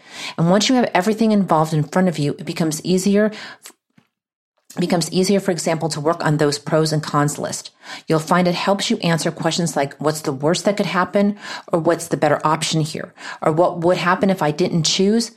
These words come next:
It also will help you to work through the decision-making process we discussed earlier in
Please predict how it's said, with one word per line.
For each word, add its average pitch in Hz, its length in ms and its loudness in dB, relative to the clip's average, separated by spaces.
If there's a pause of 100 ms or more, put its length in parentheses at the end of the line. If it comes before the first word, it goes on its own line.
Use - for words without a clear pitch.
(400)
It 160 120 0
also 190 320 2
will 202 120 2
help 180 340 0
you 165 200 -2 (180)
to 180 100 -2
work 156 220 0
through 180 180 -2
the 165 80 2
decision-making 180 720 -2
process 156 600 -2 (300)
we 151 80 -6
discussed 156 500 -4
earlier 147 520 0 (320)
in 147 300 2